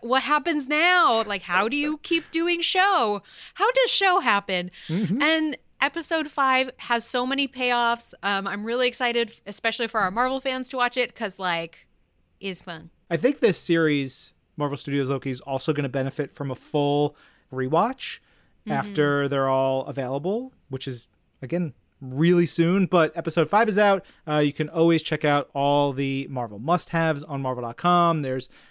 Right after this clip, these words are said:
Speaker 2: interviews and different things, little
Speaker 1: Mm-hmm.
Speaker 2: Easter eggs revealed,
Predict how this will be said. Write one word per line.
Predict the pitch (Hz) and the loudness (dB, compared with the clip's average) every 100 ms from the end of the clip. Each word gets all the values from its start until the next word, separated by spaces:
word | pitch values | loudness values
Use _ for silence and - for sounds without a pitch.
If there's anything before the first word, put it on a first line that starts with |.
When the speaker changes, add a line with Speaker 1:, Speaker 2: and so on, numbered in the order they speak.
| - | -6
Speaker 2:
interviews | 220 214 185 175 151 | 0 2 4 4 4
and | 143 | 2
different | 143 160 151 | -2 -2 -2
things, | 156 147 143 - | -2 -2 -4 -4
little | 131 | -6
Speaker 1:
Mm-hmm. | 208 | -4
Speaker 2:
Easter | 190 190 170 | -6 0 2
eggs | 165 156 156 151 135 - - | 4 4 4 0 -2 -6 -4
revealed, | 139 131 151 143 135 | -4 0 0 0 -2